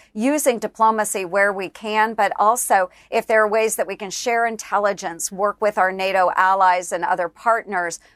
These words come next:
we certainly can provide the resources necessary to bolster the Ukrainian military.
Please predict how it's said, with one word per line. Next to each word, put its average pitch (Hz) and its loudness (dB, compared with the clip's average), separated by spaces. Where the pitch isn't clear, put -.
we 226 0
certainly 233 -2
can 233 -6
provide 202 0
the 190 -4
resources 196 -4
necessary 180 -2
to 190 -10
bolster 185 -2
the 214 -2
Ukrainian 202 -2
military. 175 0